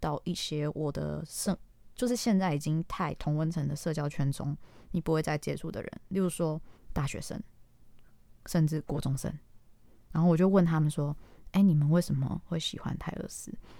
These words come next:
然后他们就说：“哦，我们从小学就开始听了。”然后我想说：“哦，我是高中开始听的，所以好像跟他们 <laughs> 差不多。”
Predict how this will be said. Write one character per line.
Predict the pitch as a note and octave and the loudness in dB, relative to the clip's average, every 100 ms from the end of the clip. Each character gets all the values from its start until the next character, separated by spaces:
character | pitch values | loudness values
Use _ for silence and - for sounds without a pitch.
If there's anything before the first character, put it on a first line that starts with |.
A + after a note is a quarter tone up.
| - - | -20 -10
然 | - | -4
后 | E3+ | 0
他 | G#3 | 0
们 | A3+ | 0
就 | |
说 | A#3 - | -2 -6
：“哦， | - | 0
我 | F4 | 4
们 | E4 | 4
从 | F4 | 4
小 | F#4 D4 | 4 2
学 | C#4+ D4+ | 2 2
就 | F#4+ | 2
开 | - E4+ | 0 -2
始 | C#4 | -4
听 | - D4 | -4 -2
了。” | C#4+ | 0
然 | F3 | 2
后 | F3 | 0
我 | D#3 | 0
想 | D3+ | -2
说 | - | 0
：“哦， | D3+ | 0
我 | D3 | 2
是 | E3+ | 0
高 | - F3 | 2 2
中 | F3 F3 | 4 4
开 | D3+ | 2
始 | - | 0
听 | - D3+ | -2 -2
的， | - | 4
所 | |
以 | F3+ | 4
好 | F3+ | 6
像 | F#3 | 6
跟 | G3 | 6
他 | F#3 F3+ | 6 4
们 | E3 - - - | 0 -4 -10 -8
<laughs> | - D5+ F4 | -2 0 -2
差 | - G3+ | 2 2
不 | F#3 | 2
多。” | E3+ E3 C#3 | 0 0 -2